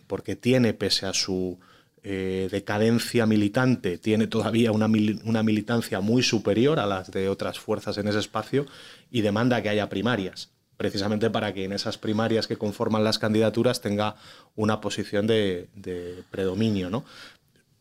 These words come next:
Y precisamente por eso Sumar no quiere. Entonces será, eh, muy difícil que veamos a Sumar y a Podemos juntos,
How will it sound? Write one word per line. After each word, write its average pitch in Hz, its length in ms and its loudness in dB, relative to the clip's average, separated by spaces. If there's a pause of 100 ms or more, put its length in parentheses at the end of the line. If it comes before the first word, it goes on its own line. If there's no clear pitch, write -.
Y 123 80 -2
precisamente 104 580 0
por 113 160 0
eso 131 160 2
Sumar 117 320 2
no 107 140 2
quiere. 92 360 0 (120)
Entonces 110 480 0
será, 110 680 2
eh, 110 440 2
muy 113 180 4
difícil 117 500 0
que 104 140 0
veamos 101 560 2 (480)
a 107 120 -2
Sumar 113 600 0 (840)
y 123 120 2
a 117 120 0
Podemos 120 460 4
juntos, 135 680 2